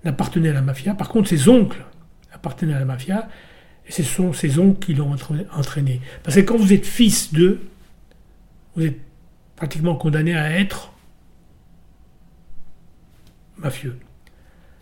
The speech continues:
Et ça a été le cas de Giuseppe Marchese, et ça a été le cas de Giovanni Brusca.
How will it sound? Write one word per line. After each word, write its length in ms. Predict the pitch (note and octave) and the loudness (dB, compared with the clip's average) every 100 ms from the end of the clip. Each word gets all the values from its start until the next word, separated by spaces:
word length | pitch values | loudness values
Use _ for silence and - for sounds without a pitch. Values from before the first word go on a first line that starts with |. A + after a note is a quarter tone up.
| - - - - - | -20 -20 -20 -20 -14
Et 60 | - | -8
ça 180 | - C#3 | -4 -2
a 40 | |
été 260 | B2+ B2 E3 | -2 -2 -4
le 60 | |
cas 280 | C3+ E3 F3 | -4 -4 -4
de 540 | D3 C#3 C#3+ C#3 C3 B2+ B2+ - - - - - | -2 -2 -4 -6 -8 -10 -14 -20 -20 -20 -20 -6
Giuseppe 380 | D3+ C#3+ D3+ C#3+ | -2 0 0 -2
Marchese, 600 | C3+ B2+ - D#3+ F3+ F3+ A3 A#3 A#3+ - - - - - | -2 -4 -4 -2 -2 -2 -2 -4 -8 -20 -20 -20 -20 -10
et 60 | |
ça 100 | - | -6
a 40 | C#3+ | -4
été 140 | D3+ | -2
le 80 | B2+ | -4
cas 180 | D3+ D#3+ | -4 -4
de 220 | C#3+ B2+ | -4 0
Giovanni 380 | C#3 C#3+ D3 C3 | 0 0 -2 -2
Brusca. 540 | C3 B2+ - C3+ | -4 -6 -10 -16